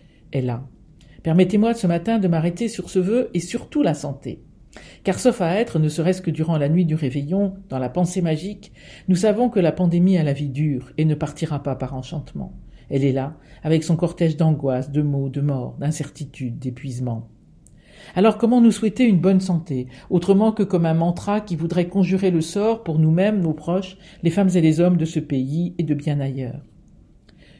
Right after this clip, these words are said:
Je repense alors à cet ouvrage majeur du philosophe et médecin Georges Canguilhem, Le normal et le pathologique, édité en mille neuf cent soixante-six à partir de sa thèse de médecine de mille neuf cent quarante-trois. La maladie, développe-t-il,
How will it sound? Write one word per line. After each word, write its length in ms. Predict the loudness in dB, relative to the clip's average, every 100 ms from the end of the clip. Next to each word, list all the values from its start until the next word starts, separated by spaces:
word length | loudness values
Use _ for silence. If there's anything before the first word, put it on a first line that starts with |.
| -20 -20 -8
Je 140 | 2
repense 340 | 4 4 4 4
alors 240 | 4 4
à 60 | 2
cet 220 | 0 -2
ouvrage 320 | -2 0 0
majeur 460 | 0 -2 -2 -4 -6
du 100 | -8
philosophe 480 | -2 2 4 4 2
et 60 |
médecin 420 | -2 -4 -4 -4 -6 -16 -8
Georges 300 | -2 -2 0
Canguilhem, 600 | 2 2 2 0 0 -2 -8 -10
Le 100 | 2 4
normal 340 | 4 4 4
et 60 | 4
le 100 | 2
pathologique, 760 | 0 0 0 0 -2 -10 -14 -20 -10
édité 380 | 0 0 0 2
en 60 | 4
mille 140 | 4
neuf 160 | 4 2
cent 140 | -2
soixante-six 680 | -2 -2 -2 -4 -4 -8 -6
à 60 | -4
partir 360 | -4 -4 -2
de 80 | -2
sa 160 | -2 -2
thèse 260 | 0 0
de 80 | 0
médecine 720 | -2 -4 -8 -8 -2 0 -2 -6 -16 -2
de 80 | 4
mille 160 | 8
neuf 160 | 8 6
cent 180 | 2 -2
quarante-trois. 720 | -2 -2 -4 -6 -10 -14 -14 -20 _ -20 _ _ -20 -20 -20 -2
La 80 | 4
maladie, 360 | 8 8 6
développe-t-il, 640 | 2 2 2 -2 -4 -4 -4